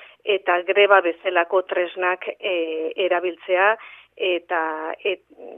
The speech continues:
bueno, eta, eta jendea, e, gehiengoaren erantzuna, e, handitzea.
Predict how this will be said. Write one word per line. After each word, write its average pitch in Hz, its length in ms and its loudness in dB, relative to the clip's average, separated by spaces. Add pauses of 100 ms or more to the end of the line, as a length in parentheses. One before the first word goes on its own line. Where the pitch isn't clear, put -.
bueno, 180 340 -10
eta, 170 360 -6 (760)
eta 175 380 -8
jendea, 185 560 4
e, 180 180 4 (240)
gehiengoaren 190 720 0
erantzuna, 170 840 -2 (480)
e, 165 360 -6
handitzea. 175 540 -4